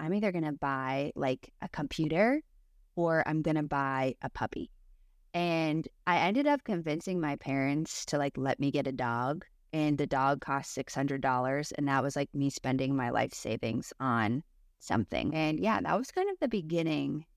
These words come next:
I guess, of my whole interest, obsession with saving money, having money, and using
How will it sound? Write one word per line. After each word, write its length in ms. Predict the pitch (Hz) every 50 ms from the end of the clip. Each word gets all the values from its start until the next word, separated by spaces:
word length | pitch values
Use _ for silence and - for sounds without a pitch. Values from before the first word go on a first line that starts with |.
| _ - _
I 120 | - 156 156
guess, 480 | - - 104 120 147 - - - - - -
of 200 | - 147 - -
my 200 | 156 147 143 143 - _
whole 580 | - 160 151 151 147 147 147 143 143 143 147 147 - _ _ - _ _ _ - - _ _ - - - - -
interest, 720 | 170 170 165 165 - - - 160 156 160 - - - - - -
obsession 960 | - 156 165 - - - - 151 143 143 - - 156 147 143 143 143 139 139 147
with 340 | 143 135 131 135 131 - _ _ _ _ _ _ _ _
saving 560 | - - - - 147 143 147 143 147 143 143 143
money, 360 | 143 135 135 135 135 135 135
having 500 | - - - 135 131 127 135 127 127 135
money, 520 | 135 131 123 120 120 120 113 120 131 - - - _ _ _ _ - -
and 180 | - 139 135
using 560 | 131 127 131 135 127 - 120 117 113 117 175